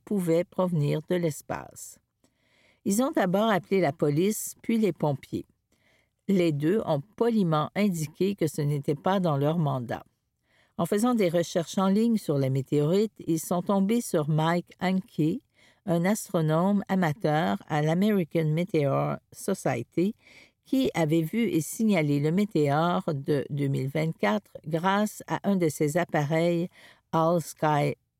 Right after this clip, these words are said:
sept à caméra multiple qui servent à photographier et à répertorier les boules de feu, appelées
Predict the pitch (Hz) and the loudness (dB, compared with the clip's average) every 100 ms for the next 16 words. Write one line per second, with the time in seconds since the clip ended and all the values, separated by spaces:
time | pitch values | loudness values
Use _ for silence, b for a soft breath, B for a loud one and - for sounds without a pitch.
0 | _ - - - - - _ 220 233 b | _ -20 -10 -4 -4 -4 _ -6 -6 b
1 | b b 175 185 180 170 156 180 165 139 | b b -4 0 0 0 2 0 0 -2
2 | 190 - 220 - - 294 _ _ _ _ | -6 -4 -4 -4 -8 -8 _ _ _ _
3 | - 254 - 262 269 - 151 - 165 220 | -6 -6 -2 -2 -2 -2 -4 -4 -4 -2
4 | 190 151 139 - 196 208 - 135 143 190 | 0 0 -2 -2 0 0 -2 -2 -2 -2
5 | 185 170 - 180 175 185 208 170 139 170 | 0 -2 -2 -2 0 0 2 0 0 0
6 | 170 120 - - - _ _ _ _ _ | 0 -2 -6 -10 -14 _ _ _ _ _
7 | _ - 175 - 190 202 | _ -4 -4 0 0 0